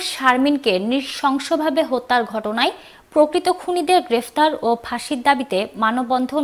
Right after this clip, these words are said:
ও বিক্ষোভ করেছে এলাকাবাসী। শনিবার বিকেল তিনটায় খলিফারহাট বাজারে খুনিদের শাস্তির দাবিতে শত শত নারী পুরুষ মানববন্ধন ও বিক্ষোভে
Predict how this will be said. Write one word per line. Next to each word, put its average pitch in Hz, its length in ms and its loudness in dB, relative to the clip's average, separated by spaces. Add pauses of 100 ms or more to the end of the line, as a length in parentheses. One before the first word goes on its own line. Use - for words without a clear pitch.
ও - 20 0 (100)
বিক্ষোভ 220 380 -6
করেছে 196 280 -8 (100)
এলাকাবাসী। 185 520 -6 (500)
শনিবার 320 400 6
বিকেল 339 300 0
তিনটায় 339 340 4 (120)
খলিফারহাট 302 680 0 (140)
বাজারে 233 340 4 (400)
খুনিদের 339 420 2 (100)
শাস্তির 285 440 0
দাবিতে 226 360 0 (440)
শত - 200 -2 (140)
শত 330 140 -4 (160)
নারী 226 260 2
পুরুষ 294 260 -2 (200)
মানববন্ধন 226 600 -2 (180)
ও - 20 0 (160)
বিক্ষোভে 233 420 -2